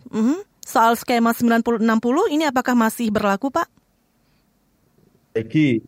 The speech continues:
Speaker 2: Ya.
Speaker 1: Iya, terkait skema sembilan puluh enam puluh apakah masih berlaku, Pak?
Speaker 2: Ya, itu yang, eh, nanti akan saya jelaskan. Jadi,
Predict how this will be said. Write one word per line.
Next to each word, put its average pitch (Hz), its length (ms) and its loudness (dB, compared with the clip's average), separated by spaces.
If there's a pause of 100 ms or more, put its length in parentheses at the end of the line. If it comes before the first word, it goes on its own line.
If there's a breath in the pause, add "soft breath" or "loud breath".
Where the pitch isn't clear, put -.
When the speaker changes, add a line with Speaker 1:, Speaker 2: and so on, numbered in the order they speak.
(1400)
Speaker 2:
Ya. - 400 -4 (320)
Speaker 1:
Iya, - 320 -2 (240)
terkait 233 400 0
skema 240 480 -2
sembilan 233 400 0
puluh 240 160 2
enam 233 240 2
puluh 294 160 2
apakah 247 320 0
masih 220 240 0
berlaku, 226 400 0
Pak? 139 160 0 (800)
Speaker 2:
Ya, 104 400 -2 (560)
itu 139 240 2
yang, 156 400 0
eh, 135 500 0 (300)
nanti 127 240 -4
akan 127 160 -2
saya 117 160 -2
jelaskan. 101 560 -4
Jadi, 170 480 0